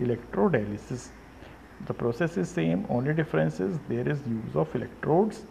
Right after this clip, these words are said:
Those electrodes are connected with battery, and because of this electric current, the movement of, uh, molecules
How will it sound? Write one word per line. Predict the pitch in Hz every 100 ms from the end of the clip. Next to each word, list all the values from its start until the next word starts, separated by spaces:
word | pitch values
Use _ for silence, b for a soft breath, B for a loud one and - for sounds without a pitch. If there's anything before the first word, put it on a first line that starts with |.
| -
Those | 120
electrodes | 123 123 - 143 135 135
are |
connected | 131 131 117 - 123 117
with | 120 - 117
battery, | 110 107 - 185 254 - B B B -
and | 127 117
because | 117 135 135 156 143
of | 143 - -
this | 135
electric | - 120 110 - 160 -
current, | 160 196 214 -
the | 139
movement | 113 117 151 185 185
of, | 160 156 - -
uh, | - 120 117
molecules | 117 120 123 143 - 156 180